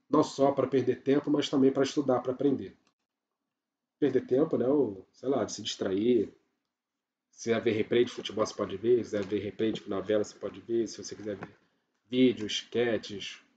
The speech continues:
curiosidades, mundo animal. Então, o YouTube tem tudo, também tem programação.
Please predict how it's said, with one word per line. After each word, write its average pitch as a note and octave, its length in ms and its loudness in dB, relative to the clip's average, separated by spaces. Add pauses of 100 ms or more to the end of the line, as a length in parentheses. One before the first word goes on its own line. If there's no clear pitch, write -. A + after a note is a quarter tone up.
(300)
curiosidades, A#2 1000 2
mundo B2 240 2
animal. G#2+ 680 2 (180)
Então, B2+ 120 -2
o C3 60 6
YouTube C3 300 0
tem - 180 -16 (100)
tudo, E3 320 4
também C#3+ 320 2
tem C#3 160 0
programação. C3+ 640 -2